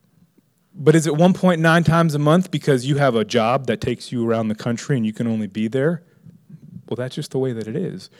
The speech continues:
Is it one point nine times a month because you're busy with other things?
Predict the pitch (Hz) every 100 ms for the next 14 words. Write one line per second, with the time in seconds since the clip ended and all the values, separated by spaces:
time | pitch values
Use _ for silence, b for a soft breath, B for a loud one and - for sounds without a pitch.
0 | b b - 139 151 139 147 - 151 135
1 | 131 135 127 135 131 117 117 139 - 113
2 | 123 117 110 - b b b b b _
3 | _ _ _ _ _ _ - 113 101 113
4 | 113 107 101 98 117 87 104 233 -